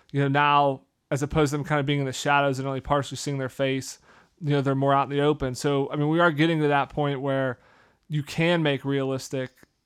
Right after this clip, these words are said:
you know, versions of people. And I think that's kind of the,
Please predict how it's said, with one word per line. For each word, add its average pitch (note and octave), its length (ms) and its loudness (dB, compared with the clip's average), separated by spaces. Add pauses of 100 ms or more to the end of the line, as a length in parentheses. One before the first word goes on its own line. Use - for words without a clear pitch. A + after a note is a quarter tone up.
you D3+ 80 -2
know, C#3 100 0
versions B2+ 440 0
of B2+ 100 -8
people. C3+ 300 -4
And C3 60 -2
I B2+ 40 -4
think D3 140 -4
that's D3 260 2
kind D3 240 -2
of B2+ 120 -2
the, C3 260 -2